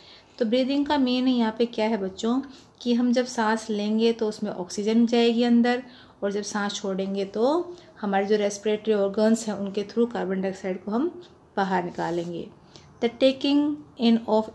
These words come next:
air rich in oxygen into the body is called inhalation। और जब ऑक्सीजन को, जो एयर में होती है, उसको अपनी बॉडी के अंदर इनहेल करते हैं तो उसे कहा जाता है inhalation। And giving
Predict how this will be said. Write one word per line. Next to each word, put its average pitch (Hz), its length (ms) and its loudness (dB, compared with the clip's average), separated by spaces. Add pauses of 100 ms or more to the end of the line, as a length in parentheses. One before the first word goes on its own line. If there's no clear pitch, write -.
air 220 400 4
rich 220 240 2
in 214 160 -2
oxygen 220 540 0
into 208 200 -2
the 196 120 -2
body 190 320 0
is 202 120 0 (160)
called 190 180 0 (140)
inhalation। 190 600 -2 (580)
और 208 40 -2
जब 202 420 -2 (100)
ऑक्सीजन 226 500 0
को, 208 360 0
जो 202 220 -4
एयर 208 200 0
में 214 140 2
होती 202 340 -4
है, 226 360 0 (360)
उसको 233 240 0
अपनी 233 120 2
बॉडी 214 320 2
के 220 120 -4
अंदर 220 200 0
इनहेल 214 500 2
करते - 380 -6
हैं 233 320 0
तो - 180 -6
उसे 220 240 -2
कहा 202 200 -2
जाता 190 320 -4
है 262 440 -2 (280)
inhalation। 214 600 2 (1200)
And 254 180 4
giving 233 400 4